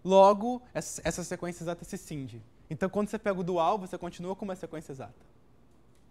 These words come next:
Né? Lembra que quando você pega o dual, em geral, você, você perde a exatidão n-, n-, no primeiro termo, né? Que vira o último termo.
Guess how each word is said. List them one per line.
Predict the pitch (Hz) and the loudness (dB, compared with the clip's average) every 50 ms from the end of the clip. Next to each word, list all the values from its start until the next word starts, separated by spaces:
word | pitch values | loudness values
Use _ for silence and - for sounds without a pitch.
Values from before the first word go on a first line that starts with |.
| - - - - - - - | -20 -20 -20 -20 -20 -18 -16
Né? | 127 120 127 - - - | -14 -14 -14 -18 -16 -14
Lembra | 123 131 135 139 147 | -12 -10 -10 -10 -12
que | 151 - 160 135 - - - | -10 -10 -10 -10 -10 -14 -8
quando | - - 185 185 | -4 -2 -2 -2
você | 185 180 185 | -2 -4 -6
pega | 175 - 180 175 | -6 -6 -6 -4
o | 175 | -4
dual, | 165 170 156 160 196 226 196 156 - - - - | -2 0 2 4 4 4 2 2 -2 -6 -12 -8
em | 165 190 175 | -6 -2 0
geral, | 185 180 170 185 202 | 2 4 4 4 4
você, | 196 202 220 - - - - - - - - | 2 -2 -8 -10 -12 -16 -20 -20 -20 -16 -14
você | 170 - 185 | -12 -12 -12
perde | - - 185 202 254 254 240 190 226 208 | -8 -4 0 2 4 4 4 2 2 4
a | 180 180 | 4 4
exatidão | 170 170 175 170 - - 180 151 165 185 220 233 - - - - | 2 2 0 -2 -2 -4 -6 -4 -4 -4 -4 -6 -8 -14 -16 -10
n-, | - 175 170 - | -8 -8 -8 -6
n-, | - 175 180 185 - | -6 -6 -6 -6 -4
no | 175 190 202 | -4 -4 -2
primeiro | - 196 190 175 170 190 202 220 214 208 - - - - - - - | -2 -4 -4 -2 0 0 0 -2 -4 -6 -12 -18 -20 -20 -20 -16 -6
termo, | - 196 165 160 147 131 | -4 -4 -2 -2 -4 -6
né? | 127 131 | -10 -10
Que | - - | -12 -10
vira | 143 147 165 165 | -6 -6 -4 -4
o | 151 | -4
último | 143 156 147 - 175 156 | -4 -6 -8 -10 -14 -14
termo. | 151 - 131 120 139 123 110 | -10 -10 -10 -10 -10 -12 -14